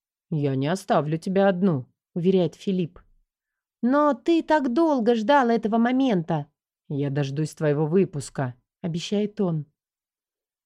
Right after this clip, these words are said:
Слушая их, я будто сама снова оказываюсь на этом дне.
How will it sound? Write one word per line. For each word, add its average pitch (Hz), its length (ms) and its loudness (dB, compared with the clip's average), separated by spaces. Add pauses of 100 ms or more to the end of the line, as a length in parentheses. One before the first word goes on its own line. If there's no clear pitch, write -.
(220)
Слушая 214 580 -2
их, 233 420 -8
я 202 180 0
будто 202 340 -6
сама 202 340 -2
снова 214 400 -2
оказываюсь 185 600 -4
на 165 120 -2
этом 160 460 -6
дне. 147 340 -4